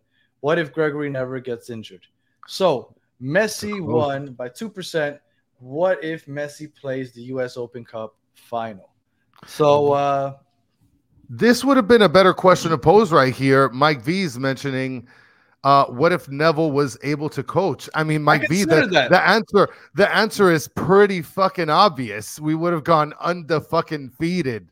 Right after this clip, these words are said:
Speaker 2: my friend.
Speaker 1: Messi was never gonna play with Phil Neville at the helm.
Speaker 2: Get out, Danny.
Speaker 1: He wasn't.
Speaker 2: Canceled. You're
Speaker 1: He
Speaker 2: done.
Speaker 1: wasn't. That's why he only got the one-year contract. He wasn't gonna do that.
Speaker 2: All right, so now we're gonna go on to the next category and the last video, guys. So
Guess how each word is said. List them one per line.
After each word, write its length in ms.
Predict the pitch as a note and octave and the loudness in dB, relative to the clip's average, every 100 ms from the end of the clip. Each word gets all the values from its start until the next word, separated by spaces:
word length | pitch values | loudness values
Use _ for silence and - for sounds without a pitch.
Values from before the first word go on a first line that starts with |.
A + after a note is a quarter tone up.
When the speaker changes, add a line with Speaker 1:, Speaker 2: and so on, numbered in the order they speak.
| _ | _
Speaker 2:
my 180 | A#2+ A#2 | -10 -10
friend. 500 | - B2 A#2 A#2 F#2+ _ _ _ _ _ _ _ _ _ | -6 -6 -6 -12 -18 _ _ _ _ _ _ _ _ _
Speaker 1:
Messi 280 | B2+ D3 D#3 | -10 -8 -8
was 120 | C3 | -8
never 160 | C3+ B2 | -8 -8
gonna 140 | B2 | -10
play 200 | A2+ B2 | -10 -10
with 220 | A2+ G#2+ - | -8 -12 -14
Phil 120 | A2+ | -14
Neville 300 | A2 G#2 G#2 | -14 -12 -12
at 80 | G2+ | -14
the 60 | G2+ | -14
helm. 140 | G#2 | -4
Speaker 2:
Get 200 | G3+ F#3 | 0 2
out, 260 | D3 C#3+ C3 | 2 0 -2
Danny. 440 | D3+ C3 B2+ A#2+ _ _ _ | -4 -4 -8 -14 _ _ _
Speaker 1:
He 120 | B2+ | -12
wasn't. 260 | B2+ A2+ G#2+ | -8 -6 -4
Speaker 2:
Canceled. 600 | E3+ D3 - B2+ G2 - _ _ _ | -4 -4 -8 -12 -12 -18 _ _ _
You're 140 | B2 | -16
Speaker 1:
He 40 | G#2+ | -6
Speaker 2:
done. 300 | D3 B2+ G2 | -4 -4 -6
Speaker 1:
wasn't. 240 | F2+ F#2+ _ _ _ | -16 -20 _ _ _
That's 140 | A#2+ | -8
why 120 | E3 D3+ | -4 -2
he 80 | |
only 120 | C#3+ C#3 | -2 -4
got 120 | C3+ | -6
the 60 | C3 | -6
one-year 280 | C3 B2 A#2+ | -8 -8 -10
contract. 440 | A#2+ A2 F#2+ F2+ | -10 -12 -14 -14
He 80 | C3 | -12
wasn't 240 | A#2 G2+ | -12 -12
gonna 100 | F#2+ | -16
do 140 | F#2 F2+ | -16 -18
that. 120 | F2 _ _ _ _ _ | -20 _ _ _ _ _
Speaker 2:
All 140 | D#3 | -2
right, 220 | C#3+ G#2+ - | -2 -4 -10
so 200 | - D#3+ | -8 -8
now 440 | E3 G#3+ A3 A3 | -4 0 0 0
we're 200 | D3+ E3+ | -4 -8
gonna 160 | F#3 F#3 | -8 -8
go 240 | D#3+ F3 | -6 -4
on 280 | E3 D#3+ E3 | -2 -4 -6
to 360 | D#3+ E3 G3 G#3 | -12 -14 -12 -12
the 260 | E3 G#3+ G#3 | -12 -12 -10
next 560 | G3+ G3 A3 A3 - | -12 -12 -12 -12 -14
category 800 | - G3+ G#3 F3+ D#3 D3+ D3+ D#3 | -4 -2 -2 -4 -4 -2 -2 -4
and 200 | D3+ E3 | -8 -6
the 120 | D#3+ | -6
last 420 | E3+ F#3+ G3 F#3 | -4 0 0 0
video, 440 | C#3+ D#3+ D#3 C#3 B2+ | -8 -6 -4 -4 -4
guys. 420 | A#2+ A2 A2 A2+ | -4 -6 -6 -10
So 460 | - C3+ B2 A#2+ | -8 -4 -2 -4